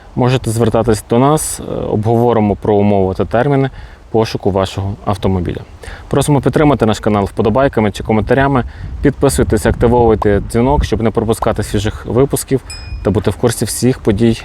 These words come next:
разом. Гарного всім перегляду! Renault Scenic в комплектації X-Mode. Scenic кросовер, я б сказав, він має трошки підвищений кліренс.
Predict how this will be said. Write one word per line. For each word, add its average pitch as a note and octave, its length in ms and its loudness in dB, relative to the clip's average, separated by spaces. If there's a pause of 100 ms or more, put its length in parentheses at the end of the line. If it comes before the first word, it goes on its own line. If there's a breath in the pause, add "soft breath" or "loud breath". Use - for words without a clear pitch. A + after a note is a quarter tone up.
разом. G2 380 -2 (100)
Гарного C#3 300 2
всім B2 260 2
перегляду! G2+ 480 0 (2250 loud breath)
Renault B2+ 520 2
Scenic A2+ 420 2 (160)
в - 40 -20
комплектації A#2 720 0 (320)
X-Mode. G#2+ 760 0 (1800 loud breath)
Scenic A#2+ 520 0
кросовер, A2 500 2
я A2+ 80 2
б - 60 -6
сказав, C#3 400 0
він C3 80 4
має B2 180 4
трошки A#2+ 260 -2
підвищений A2+ 500 0
кліренс. D3 560 2